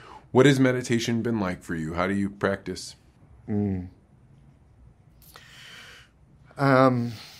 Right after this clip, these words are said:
Speaker 2: mostly just a breath meditation. Focus on the breath.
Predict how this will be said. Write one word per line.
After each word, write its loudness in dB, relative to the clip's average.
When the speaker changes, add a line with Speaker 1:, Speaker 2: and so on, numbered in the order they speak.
Speaker 2:
mostly -2
just -4
a -4
breath 0
meditation. -6
Focus -2
on -2
the -4
breath. -2